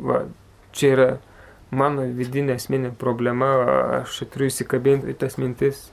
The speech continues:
taigi čia iš manęs, nu, nesusitapatinti su tomis mintimis, bet atvirkščiai, sąmoningai savo pasakyti, įsisąmoninti, kad jos pas mus ateina iš šonų. Žodžiu, mes tylime,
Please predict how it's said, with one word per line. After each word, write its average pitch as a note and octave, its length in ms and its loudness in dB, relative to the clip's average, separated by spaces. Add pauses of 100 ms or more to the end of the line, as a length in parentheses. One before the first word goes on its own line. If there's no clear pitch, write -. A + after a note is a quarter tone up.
(140)
taigi A#2+ 260 -4
čia B2+ 160 2
iš A2+ 160 -6
manęs, B2 480 0
nu, B2+ 140 -2 (420)
nesusitapatinti C#3+ 1400 0
su - 160 -20
tomis B2+ 320 -6
mintimis, C3+ 400 -8
bet C3 160 -4 (120)
atvirkščiai, F#3 580 0 (400)
sąmoningai F3+ 640 4
savo E3+ 340 2
pasakyti, C#3+ 520 -6
įsisąmoninti, F#3 840 0
kad C#3+ 200 -2
jos E3+ 240 4 (120)
pas C#3+ 280 -2
mus D#3 320 -8 (360)
ateina D3+ 520 2
iš - 120 -14 (140)
šonų. C3 340 -4 (720)
Žodžiu, A#2 220 -2
mes A#2 160 -6
tylime, A3 540 4